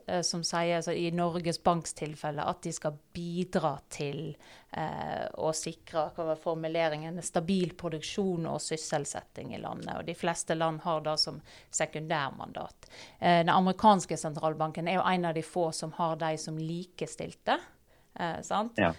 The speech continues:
Speaker 2: nettopp.
Speaker 1: Så de, sånn som Norges Bank skal si at liksom, de kan bidra til sysselsetting og økonomisk vekst så lenge det ikke går ut over prisstabilitet. Men den amerikanske skal balansere det.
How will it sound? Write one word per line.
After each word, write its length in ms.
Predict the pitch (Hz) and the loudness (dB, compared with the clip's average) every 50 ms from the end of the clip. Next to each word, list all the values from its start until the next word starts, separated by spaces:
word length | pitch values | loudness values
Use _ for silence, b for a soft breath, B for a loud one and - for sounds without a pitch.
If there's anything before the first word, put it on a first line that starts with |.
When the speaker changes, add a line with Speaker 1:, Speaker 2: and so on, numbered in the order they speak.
| - - | -2 -2
Speaker 2:
nettopp. 140 | 196 - - | -2 0 2
Speaker 1:
Så 80 | 202 | 2
de, 400 | 190 196 190 185 180 170 175 170 165 - | 4 4 4 4 4 4 2 0 0 0
sånn 180 | 165 196 190 180 | 0 0 2 2
som 140 | 180 180 | 2 4
Norges 320 | 180 185 196 190 180 180 185 | 6 6 6 6 4 0 0
Bank 180 | 170 165 151 170 | -2 -4 -4 -2
skal 140 | 165 165 165 | -4 -4 0
si 100 | - 196 | 4 4
at 160 | 180 175 160 170 | 4 4 4 2
liksom, 380 | 175 165 - 165 156 156 151 170 160 - 165 - - 160 - | 0 0 0 -2 -2 -2 -4 -10 -12 -12 -14 -14 -16 -14 -6
de 140 | - 185 175 | -4 -4 -4
kan 260 | 180 - 202 214 202 | 0 2 2 4 4
bidra 420 | 151 175 170 180 175 180 170 165 156 | 2 0 0 0 0 2 0 0 0
til 140 | - 156 | 0 -4
sysselsetting 800 | 147 - 165 156 - - 160 151 - - 151 143 - - 156 151 | -6 -4 -6 -6 -2 0 0 0 0 -2 -2 -4 -4 -8 -8 -6
og 100 | 151 151 | -6 -6
økonomisk 480 | 151 - 156 160 160 156 151 151 147 - | -6 -6 -4 -4 -4 -4 -4 -6 -8 -8
vekst 320 | 147 151 - - - - | -10 -10 -10 -12 -12 -10
så 240 | - - - 175 165 | -8 -2 0 2 2
lenge 340 | 165 165 160 165 170 165 165 | 4 2 2 2 2 2 2
det 120 | 151 147 151 | 2 0 0
ikke 200 | - - 160 156 | -2 -6 -6 -4
går 240 | 156 151 156 165 160 | -4 -2 -2 -2 -4
ut 140 | 160 160 - | -6 -6 -8
over 100 | - - | -8 -8
prisstabilitet. 920 | - - - 165 160 - - 151 147 135 143 147 - 170 208 233 233 - - | -8 -6 -6 -8 -8 -4 -6 -6 -6 -6 -8 -4 0 0 0 0 0 -6 -6
Men 140 | - 180 180 | -2 0 2
den 100 | 185 185 | 4 4
amerikanske 760 | 175 185 185 185 180 - - 214 196 175 165 156 - - 151 151 | 4 2 2 0 -2 -2 2 2 2 2 2 -2 -6 -6 -8 -10
skal 260 | - - 208 185 175 | -4 0 0 2 2
balansere 800 | 151 160 151 139 147 151 - - - 180 160 143 139 - - - | 2 0 -2 -2 -4 -6 -8 -6 -4 -2 -2 -2 -4 -6 -8 -8
det. 160 | - 113 147 | -6 -6 -8